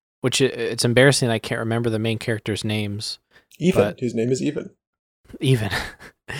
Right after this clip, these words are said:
Speaker 1: But his sister, I had a huge, I had a pretty sizable crush on her growing up. She was pretty attractive to me. And
Speaker 2: Did
Speaker 1: by
Speaker 2: she call it?
Speaker 1: extension, she voiced Kim Possible. And so,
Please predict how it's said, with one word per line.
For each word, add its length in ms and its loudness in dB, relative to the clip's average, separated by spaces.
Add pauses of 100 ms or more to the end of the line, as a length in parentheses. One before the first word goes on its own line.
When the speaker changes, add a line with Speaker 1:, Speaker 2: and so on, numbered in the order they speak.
(280)
Speaker 1:
But 200 6
his 160 8
sister, 420 6
I 140 8
had 120 0
a 120 0
huge, 320 0
I 60 4
had 100 4
a 20 0
pretty 260 -2 (160)
sizable 440 2
crush 320 4
on 140 0
her 440 -4 (220)
growing 260 0
up. 220 -6
She 140 -4
was 100 -2
pretty 240 -4
attractive 420 -2
to 100 -10
me. 260 -6 (420)
And 240 0
Speaker 2:
Did 40 -18
Speaker 1:
by 200 8
Speaker 2:
she 60 2
call 160 6
it? 20 -
Speaker 1:
extension, 500 4
she 260 0
voiced 400 4
Kim 200 0
Possible. 600 4 (440)
And 180 2
so, 240 8